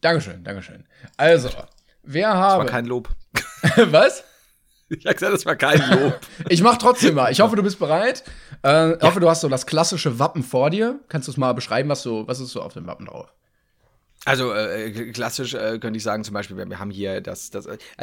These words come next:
Speaker 2: in unserem Fall so fast schildförmig
Speaker 1: Mhm.
Speaker 2: und dann zum Beispiel einen Löwen drauf
Speaker 1: Mhm.
Speaker 2: oder in, oder noch gemustert mit, mit dem, äh, bayerischen, mit der bayerischen Flagge quasi. Oder wir haben, wir, wir können auch mal zwei, äh, schattierte, äh, schwarze, Entschuldigung, nicht schattierte, äh,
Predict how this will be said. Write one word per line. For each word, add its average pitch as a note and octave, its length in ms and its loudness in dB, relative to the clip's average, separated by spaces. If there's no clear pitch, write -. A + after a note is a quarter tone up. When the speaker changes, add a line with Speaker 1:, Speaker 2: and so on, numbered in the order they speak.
Speaker 2:
in A2+ 260 -14
unserem C3+ 280 -8
Fall A#2+ 320 -6
so A2 160 -16
fast A2+ 240 -10
schildförmig C#3+ 600 -4
Speaker 1:
Mhm. B2+ 160 4
Speaker 2:
und D#3+ 60 4
dann A3 120 0
zum A#3 120 -10
Beispiel - 200 -10
einen B2+ 160 -8
Löwen G#2+ 460 -4
drauf F#2+ 320 -6
Speaker 1:
Mhm. A#2 160 -10
Speaker 2:
oder G#2 240 -4
in, F#2+ 120 -10
oder - 520 -14
noch - 120 -16
gemustert A#2+ 680 -6
mit, G#2+ 220 -10
mit - 160 -14
dem, G2 160 -10
äh, - 100 -14
bayerischen, G#2 460 -8
mit G2+ 100 -12
der F2+ 60 -8
bayerischen F#2 260 -10
Flagge A2 460 -6
quasi. G2 480 -8
Oder G#2+ 240 -4
wir G#2 80 -6
haben, G2+ 160 -8
wir, B2 120 -2
wir C3+ 120 -4
können A#2 200 0
auch A#2 120 2
mal F#3 180 -4
zwei, G3 380 -2
äh, A2+ 180 -4
schattierte, A2+ 760 -4
äh, G#2+ 80 -6
schwarze, G#2 420 -6
Entschuldigung, F#2 300 -10
nicht G2 80 -10
schattierte, G2 420 -10
äh, G2 320 -8